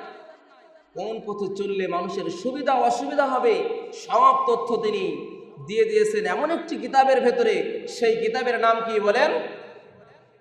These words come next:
সেই কিতাব এখনো আছে না নাই? কিতাব হলো মানুষের জন্য সবচেয়ে বড় মুজিজা। সকল নবী রাসূল দুনিয়াতে এসেছেন, তাদের হিকমত ছিল, তাদের মুজিজা ছিল।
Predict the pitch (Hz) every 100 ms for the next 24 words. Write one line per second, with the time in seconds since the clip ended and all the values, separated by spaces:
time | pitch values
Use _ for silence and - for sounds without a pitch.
0 | _ _ _ - 196 180 175 175 170 175
1 | 202 175 175 254 254 269 269 220 - -
2 | - - _ _ _ - 165 - 208 262
3 | 277 254 - - - - - - - 311
4 | - 339 330 320 302 269 - 294 285 320
5 | 277 262 311 349 359 349 339 311 240 -
6 | - - - - - - 240 240 226 220
7 | 233 330 330 302 330 294 285 285 277 277
8 | 269 277 - 269 269 - - - 208 247
9 | 233 - 269 - 330 320 294 285 269 247
10 | 254 240 - - - 165 180 220 294 320
11 | 277 269 240 220